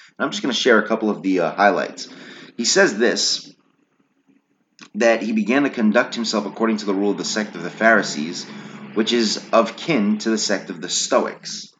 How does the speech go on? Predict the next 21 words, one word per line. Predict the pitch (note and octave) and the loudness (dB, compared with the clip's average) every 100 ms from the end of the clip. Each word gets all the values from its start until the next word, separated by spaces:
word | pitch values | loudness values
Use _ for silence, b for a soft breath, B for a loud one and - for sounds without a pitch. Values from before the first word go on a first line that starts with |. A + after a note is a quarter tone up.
| _ _ - | _ _ -6
as | F2 - | -6 -6
the | - | -6
Greeks | G#2 G2 - | -4 -4 -6
call | - B1+ | -6 -8
them. | - - _ _ B B B B | -10 -18 _ _ B B B B
What's | B2 B2 | 0 2
interesting | A2+ - C#3 A2+ | 2 0 -2 2
to | A#2 | 6
know | B2+ | 8
about | G#2 G2 G2 | 8 6 2
the | A2 | -2
time, | - A#2+ B2 A2 | 2 2 4 2
the | |
intertestamental | A2 F3 C3+ A2+ C3+ - A2 A#2 G#2+ - | 0 -4 -4 -4 -4 -2 -2 -2 -2 -6
period | F2+ E2+ D#2+ | -4 -4 -6
before | - A2+ | -4 0
the | A2 | 0
time | G#2+ G2+ F#2 | 0 -2 -2
of | - | -6
Jesus | F#2 D#2 D2+ | -8 -8 -10
Christ, | - A2 C2+ - - | -4 -2 -2 -6 -16